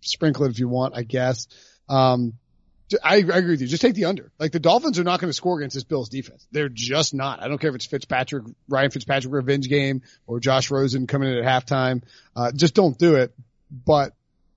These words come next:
I, I do think, I do think the under is probably a safe play. Twenty to, twenty to seven.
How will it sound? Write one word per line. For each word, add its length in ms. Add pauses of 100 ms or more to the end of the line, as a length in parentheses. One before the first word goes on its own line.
(120)
I, 80 (140)
I 40
do 160
think, 300
I 100
do 140
think 240
the 120
under 240
is 120
probably 320
a 40
safe 260
play. 240 (260)
Twenty 240
to, 80 (240)
twenty 160
to 60
seven. 380